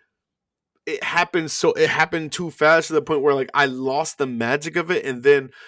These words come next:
low-key, they, I feel like they took too long to release Doctor Stone.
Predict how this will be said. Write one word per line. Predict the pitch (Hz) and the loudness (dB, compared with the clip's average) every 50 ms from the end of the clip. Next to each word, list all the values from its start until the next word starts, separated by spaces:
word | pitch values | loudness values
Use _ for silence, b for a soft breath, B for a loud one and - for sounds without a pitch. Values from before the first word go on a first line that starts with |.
| B B B | B B B
low-key, | - - 147 170 180 180 - - 180 190 | -6 0 2 2 2 2 0 -6 -6 -4
they, | 180 156 143 - | -4 -4 -2 -2
I | - 143 | -2 -4
feel | - - 147 | -2 -4 -8
like | 147 | -6
they | - 151 | -4 -6
took | 135 - - 175 - - _ | -6 -6 -8 -10 -10 -10 _
too | - - - - - - | -12 -12 -12 -12 -14 -16
long | - 170 175 175 165 151 139 135 135 127 127 123 117 | -14 -12 -12 -10 -6 -4 -2 0 0 0 -2 -4 -10
to | - - 104 | -14 -16 -14
release | 98 107 107 101 101 92 82 - | -14 -14 -14 -14 -16 -16 -16 -16
Doctor | - - 69 65 - _ - 85 90 | -14 -12 -12 -12 -14 _ -18 -16 -14
Stone. | - - - 82 85 85 69 | -14 -14 -16 -16 -20 -20 -20